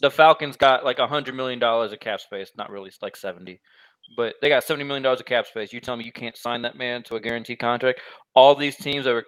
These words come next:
clamoring for serial sexual, alleged serial sexual assaulter, Deshaun Watson, y'all could open up the piggy banks for him, but you can't open up for Lamar?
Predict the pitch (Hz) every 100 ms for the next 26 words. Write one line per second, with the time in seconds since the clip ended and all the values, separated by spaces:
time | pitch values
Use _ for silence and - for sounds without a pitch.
0 | - 143 135 139 135 - 139 139 139 139
1 | _ _ _ - - 147 143 135 147 143
2 | 135 143 139 120 117 120 135 135 _ -
3 | 139 135 123 135 139 131 - 135 135 135
4 | 135 _ _ - 131 139 131 127 131 135
5 | 147 151 147 _ _ _ _ - 120 127
6 | - 127 110 _ _ _ _ _ - 143
7 | 143 139 - 147 127 127 123 127 131 143
8 | 120 117 127 - 120 120 117 120 120 143
9 | 165